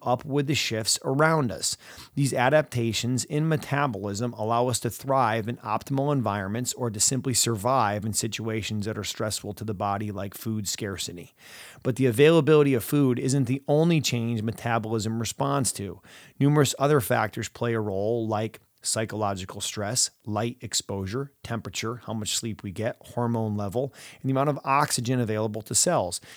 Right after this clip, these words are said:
At the end of the day, metabolism is the body's battle to stay alive. Many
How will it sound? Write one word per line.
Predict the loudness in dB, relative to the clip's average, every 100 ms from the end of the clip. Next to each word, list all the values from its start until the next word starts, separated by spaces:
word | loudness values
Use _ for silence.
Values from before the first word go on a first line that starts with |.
| -8
At | -4
the | 0
end | 4 4
of |
the | 4
day, | 4 4 2 0
metabolism | -4 -6 -2 -2 0 -2 -2 -4
is | -4 -4
the | -2
body's | 0 0 -2 -4
battle | -4 -2 -2 -2 -4
to | -6
stay | -8 -6 -6
alive. | 0 2 2 0 -10 -18 -20 _
Many | 0 2 2